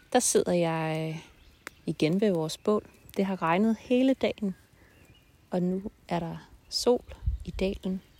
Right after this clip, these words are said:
og der er så smukt. Vi skriver den tredivte april, og det betyder, at bøgeskoven er lysegrøn, og bregnerne er så småt sprunget ud, og generelt er det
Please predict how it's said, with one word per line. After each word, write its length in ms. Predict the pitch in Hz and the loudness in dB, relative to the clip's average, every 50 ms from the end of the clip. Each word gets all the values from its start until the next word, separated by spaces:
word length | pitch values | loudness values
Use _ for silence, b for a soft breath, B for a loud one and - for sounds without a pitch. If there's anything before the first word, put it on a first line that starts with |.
| _ _ - _ _ _ _ _ _ - _ | _ _ -20 _ _ _ _ _ _ -20 _
og 80 | - 190 | -4 -4
der 80 | 185 - | -2 0
er 160 | - 185 190 190 - - - - _ | 0 -2 -2 -2 -6 -12 -20 -16 _
så 280 | - - - 175 165 165 - - - - | -4 0 0 0 0 -2 -6 -12 -20 -16
smukt. 580 | - - - - 190 190 190 - - - - - _ - | -14 -8 -2 0 2 2 0 -2 -10 -18 -20 -20 _ -2
Vi 100 | - 185 | -2 0
skriver 420 | 185 - - - 175 170 165 160 160 | 0 0 0 0 0 2 2 0 0
den 320 | - - 165 165 160 165 B B B B B B B B B B B | 0 0 0 0 0 -4 B B B B B B B B B B B
tredivte 480 | - - - 208 220 247 - - - 214 | -10 0 4 4 4 4 4 2 2 2
april, 360 | 190 - - - 240 240 233 - - - - - - _ - | 2 0 0 2 2 2 2 -2 -8 -18 -20 -20 -16 _ -8
og 100 | 196 - | -6 -2
det 80 | 196 | -2
betyder, 420 | 202 202 - - - 214 202 190 - | -2 -2 -2 -2 0 2 2 2 2
at 260 | - 180 180 - - - - - | 0 -2 -2 -4 -6 -14 0 4
bøgeskoven 720 | 196 190 196 208 233 240 - - - 190 185 - 185 175 190 - | 6 6 6 6 4 2 0 0 0 0 2 2 0 -4 -4 -4
er 200 | 180 180 185 185 - - - - - | -2 -2 -2 -4 -6 -10 -20 -8 -4
lysegrøn, 640 | 190 175 202 202 - - 190 - - 170 165 170 - - b b b b b b b b b b b b _ - | 0 2 2 2 2 0 0 0 0 0 0 -2 -6 -12 b b b b b b b b b b b b _ 2
og 460 | - 180 180 170 170 165 160 165 165 160 - _ _ _ b b b b b b b b _ _ | 4 4 6 6 4 2 0 -2 -4 -8 -12 _ _ _ b b b b b b b b _ _
bregnerne 580 | - - 147 156 160 170 190 190 180 175 165 | -2 0 2 2 4 4 2 2 0 0 -2
er 100 | 170 - | -4 -6
så 120 | 160 - 175 | -6 -6 -6
småt 320 | - - - 175 170 - | -6 -4 -4 -4 -4 -4
sprunget 420 | - - - - 175 170 165 160 - | -6 -4 -2 0 0 0 0 -2 -2
ud, 260 | - 180 185 185 175 - | -2 0 0 -2 -2 -4
og 180 | - 180 170 165 - - | -6 -6 -6 -6 -4 -2
generelt 720 | - 185 180 180 - - 185 190 - - _ - - - - _ | 0 2 2 2 2 2 2 2 0 -2 _ -16 -20 -20 -20 _
er 100 | - 185 | -6 -4
det 220 | 170 170 - - | -2 -2 -2 -2